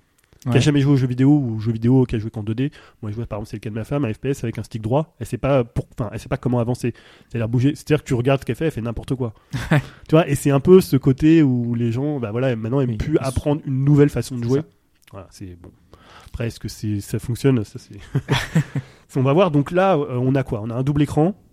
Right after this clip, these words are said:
Speaker 1: Et on a un gyro. Donc là, c'est un peu horreur des gamers, hein. Tous les warnings, euh, mais qu'est-ce qui se passe ? Le gyro, c'est horrible.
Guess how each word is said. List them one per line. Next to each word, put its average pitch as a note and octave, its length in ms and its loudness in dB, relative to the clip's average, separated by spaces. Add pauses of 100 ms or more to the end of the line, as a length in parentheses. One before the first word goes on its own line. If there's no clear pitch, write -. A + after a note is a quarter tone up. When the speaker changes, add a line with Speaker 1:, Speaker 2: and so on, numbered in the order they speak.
(120)
Speaker 1:
Et D3+ 160 2
on C#3 140 2
a D3 240 0
un D3 80 0
gyro. B2+ 400 -2
Donc G#2+ 160 -14
là, C3+ 60 -8
c'est G#2+ 160 -14
un - 20 -12
peu C3 220 -8
horreur D3+ 260 4
des C3 100 -2
gamers, B2+ 360 -4
hein. A#2 120 -6
Tous D3+ 120 -4
les C#3 80 4
warnings, C#3+ 520 2
euh, A#2 300 -4
mais C3+ 80 -4
qu'est-ce - 160 -2
qui D#3 100 -4
se - 80 -12
passe ? C#3 220 0
Le D3 120 4
gyro, C#3+ 340 2
c'est C3+ 180 -4
horrible. D3 240 -2